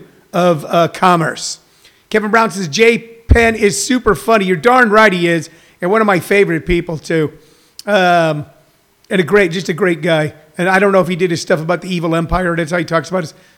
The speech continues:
two daughters. He calls them the evil empire. Yeah, you know, and then I gotta take the evil empire to Disneyland. Just a great dad, great guy, funny man. He's, uh, doing two shows tonight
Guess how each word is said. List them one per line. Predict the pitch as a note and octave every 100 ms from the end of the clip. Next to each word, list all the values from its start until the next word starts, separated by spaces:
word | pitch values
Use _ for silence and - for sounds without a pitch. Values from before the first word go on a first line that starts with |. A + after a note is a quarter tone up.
| -
two | A#3+
daughters. | E3+ F3 E3+ D#3+
He | D#3
calls | C#3+ F3 D#3+
them | E3+
the | F3
evil | F3 D#3+ E3
empire. | D#3 D#3 D3+ - _ _
Yeah, | G3+ G#3+ A3
you | A3 G#3
know, | G3+ F#3
and | F#3
then | G3
I | G3
gotta | F#3+ F#3
take | G3 G3
the | F#3+
evil | G#3 F#3
empire | G3 E3+ F3+ F3
to | D#3+
Disneyland. | F#3+ F3 E3 E3 D#3 - - _ _
Just | G3 F#3+
a | E3
great | B2 A3+ A#3+ E3+
dad, | G3 F#3+ F3+ D#3+ - - _
great | - G#3+ A3+ E3
guy, | F#3 F3 E3 D#3+ - _
funny | - G#3 A3 G#3+
man. | F#3 F3 E3+ E3 - _ _ _ _
He's, | G3 F#3 D#3+
uh, | F3+ E3+
doing | D#3 F3 D#3+
two | A#3+ B3
shows | - G#3+ G3 F3+ -
tonight | - F3 F3 F#3 G3 F3 E3+